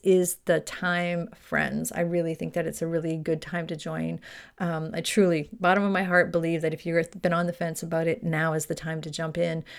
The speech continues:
We will be going deep. We have a five-part, um, marketing and sales holiday prep workshop. <laughs> It sounds like a lot, doesn't it? But it's not. There, it's, it's a really popular part of the,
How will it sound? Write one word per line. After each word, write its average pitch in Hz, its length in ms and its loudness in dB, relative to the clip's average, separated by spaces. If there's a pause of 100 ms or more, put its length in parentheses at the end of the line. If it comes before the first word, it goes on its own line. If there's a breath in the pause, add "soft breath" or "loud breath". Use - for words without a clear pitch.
(220 loud breath)
We 214 340 4
will 214 200 4
be 202 120 0
going 175 340 0
deep. 170 280 -2
We 175 80 2
have 160 120 -2
a 156 60 -4
five-part, 170 760 2 (380 loud breath)
um, 160 540 -4
marketing 165 640 -2 (400)
and 160 400 -4
sales 160 720 6 (540 soft breath)
holiday 180 420 4
prep 160 380 0 (720)
workshop. 160 600 -2
<laughs> - 40 -6 (180)
It - 140 -10
sounds 180 240 4
like 185 140 4
a 165 60 6
lot, 156 220 4
doesn't 165 220 0
it? 202 160 0 (240 loud breath)
But 180 120 2
it's 180 160 -2
not. 147 260 0
There, 180 140 6
it's, 170 260 2 (100)
it's 170 240 -4
a 165 160 6
really 190 380 6
popular 160 520 0
part 151 340 -2
of 147 460 -2
the, 147 440 -4